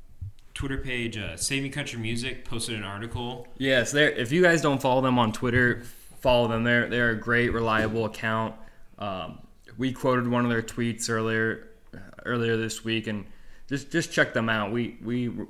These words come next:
Speaker 2: really like their content.
Speaker 1: So in their article, it,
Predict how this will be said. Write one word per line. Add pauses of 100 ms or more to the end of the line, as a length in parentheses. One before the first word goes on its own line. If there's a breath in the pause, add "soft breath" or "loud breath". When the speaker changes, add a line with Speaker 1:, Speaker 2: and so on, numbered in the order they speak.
Speaker 2:
really
like
their
content. (1300 loud breath)
Speaker 1:
So (140)
in
their
article,
it,